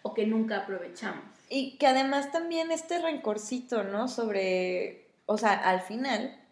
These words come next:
Speaker 2: realmente por la época no es como que hayan podido disfrutar mucho la sexualidad que digamos. Entonces,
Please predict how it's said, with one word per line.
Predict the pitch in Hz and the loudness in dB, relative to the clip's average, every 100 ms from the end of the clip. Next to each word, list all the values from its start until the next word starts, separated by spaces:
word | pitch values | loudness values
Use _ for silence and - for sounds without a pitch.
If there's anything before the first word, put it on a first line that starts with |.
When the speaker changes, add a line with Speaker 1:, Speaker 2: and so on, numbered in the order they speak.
| _ _ _ _ - | _ _ _ _ 0
Speaker 2:
realmente | 208 208 220 220 226 | 6 6 6 2 0
por | 226 208 | -2 -4
la | 175 170 185 | -2 0 0
época | 196 214 - 240 | 0 -4 -2 0
no | 262 208 202 | 2 2 2
es | 196 196 | 0 -2
como | 196 185 | -8 -6
que | 185 | -6
hayan | 180 180 | -6 -6
podido | 180 170 175 | -8 -6 -4
disfrutar | 175 175 175 170 165 170 | -4 -6 -10 -8 -10 -10
mucho | 170 - 170 | -16 -12 -10
la | 170 | -10
sexualidad | - - 156 156 156 156 | -12 -10 -8 -6 -8 -8
que | - | -8
digamos. | 156 170 220 185 - - _ _ - _ | -2 2 2 0 -10 -18 _ _ -20 _
Entonces, | - 190 185 226 233 - - - | -2 -2 0 0 -2 -8 -16 -20